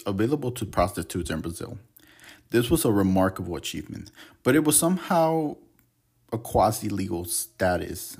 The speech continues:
of type of law. Due to this quasi-legal status, there was various witnesses in cities like Naturio that reported government authorities illegally arresting prostitutes.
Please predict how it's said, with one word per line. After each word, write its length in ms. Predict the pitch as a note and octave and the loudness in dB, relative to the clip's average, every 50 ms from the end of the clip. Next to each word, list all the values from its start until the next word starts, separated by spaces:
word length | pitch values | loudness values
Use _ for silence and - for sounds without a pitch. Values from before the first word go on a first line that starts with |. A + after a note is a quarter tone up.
| - - | -14 -12
of 160 | F#2+ F#2+ - - _ _ _ _ _ _ _ | -12 -12 -12 -16 _ _ _ _ _ _ _
type 300 | - - F#2+ - - - | -6 -4 -4 -4 -4 -8
of 180 | - F2 - - | -10 -10 -10 -12
law. 220 | - - - - - - _ _ _ _ _ - - - - - - - _ _ | -12 -12 -12 -14 -18 -20 _ _ _ _ _ -20 -20 -20 -20 -20 -20 -20 _ _
Due 120 | C3 C#3 | 4 4
to 120 | C3 - C3+ | 4 4 0
this 180 | B2+ B2 A#2+ | 0 0 -2
quasi-legal 720 | - - - - F2 F#2+ G#2 - - G#2 F#2 F2+ G2 F2 F2 | -4 -4 0 2 2 2 2 0 -2 -4 -2 -2 -2 -4 -4
status, 520 | E2+ - - F2+ F2+ F2 F2 F2+ F#2 F#2 - | -6 -6 -4 -4 -2 -2 -2 -2 -2 -4 -4
there 120 | - A#2 | -2 -2
was 160 | C3 C#3 A2+ G2 | 0 0 -2 -2
various 500 | F2 F2+ F#2 G#2+ A#2+ D#3+ - - - - | -4 -2 0 0 2 2 2 0 -2 -4
witnesses 680 | - G#2+ G2+ F#2+ G2 F#2+ F#2+ - - F2 F2 - - - - - - _ _ | -4 -6 -6 -4 -4 -4 -4 -4 -6 -6 -8 -8 -10 -16 -20 -20 -20 _ _
in 80 | - F#2+ | -8 -6
cities 360 | - - A#2 A#2+ B2+ A#2 A#2 | -2 -2 -2 0 -2 -2 0
like 280 | A#2 F#2+ F#2+ F#2+ F#2 - - _ _ _ _ _ | 0 0 0 0 -4 -8 -16 _ _ _ _ _
Naturio 1080 | - F2+ F#2+ F#2+ F#2 F#2 - - G2+ F#2+ F#2 F2+ F2 E2+ - F#2+ F#2 G#2+ C3 E3+ G3 G3 - - _ _ _ _ _ _ _ _ _ _ - _ _ _ _ - | -6 -2 0 0 0 -2 -4 -6 -4 -4 -2 -2 -4 -4 -4 -4 -2 -2 -2 -2 -4 -6 -8 -14 _ _ _ _ _ _ _ _ _ _ -20 _ _ _ _ 0
that 100 | A2 A2 | 2 2
reported 480 | G#2+ G#2+ G#2 - - D3+ D#3 E3+ F3+ D#3+ | 2 2 -2 -2 0 0 0 2 0 0
government 480 | C3+ B2 B2 B2+ B2 B2 A#2+ A2+ G2 | 0 -2 -2 0 -2 0 0 -2 -2
authorities 400 | - G2 F#2 F2+ F#2 F2 F#2+ - | -2 -2 -2 -2 -2 -4 -6 -6
illegally 460 | - - G2+ G2+ G#2 A#2+ B2+ B2 A#2 | -4 -4 -2 -2 -2 -2 -2 -2 -2
arresting 400 | G#2 F2 E2+ F2+ F#2+ - - F#2 | -2 -2 -2 -4 -6 -6 -8 -8
prostitutes. 640 | F#2+ - - - - - - - - G2+ - - - | -8 -8 -10 -10 -10 -14 -14 -14 -14 -16 -16 -18 -20